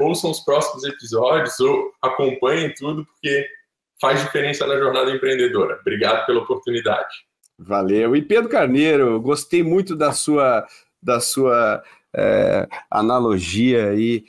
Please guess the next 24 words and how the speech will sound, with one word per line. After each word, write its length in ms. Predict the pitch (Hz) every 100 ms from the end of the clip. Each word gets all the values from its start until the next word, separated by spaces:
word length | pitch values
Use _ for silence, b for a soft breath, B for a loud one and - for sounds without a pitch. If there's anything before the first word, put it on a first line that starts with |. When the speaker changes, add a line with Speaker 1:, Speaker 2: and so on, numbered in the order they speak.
| b
Speaker 2:
metáfora 960 | 104 104 - 113 110 - 113 107 101 90
oriental 840 | 107 107 104 92 107 113 113 117 -
da 120 | 107
Dojo, 440 | 104 101 110 123
que 80 | -
foi, 360 | - 113 113 104
eu 40 |
acho 160 | 107 -
que 140 | 117
se 140 | - 123
encaixa 400 | - 120 - 120
muito 240 | 120 -
bem 220 | 92 113
pra, 280 | 110 101 98 -
pra 140 | 110 101
isso 160 | -
que 80 | 104
a 40 |
gente 240 | 101 104 -
falou. 360 | 98 95 87 B B B
Obrigado 460 | 120 123 135 143 143
aí 80 | 139
pela 260 | 135 123
participação. 800 | 131 117 - 120 110 - 110 101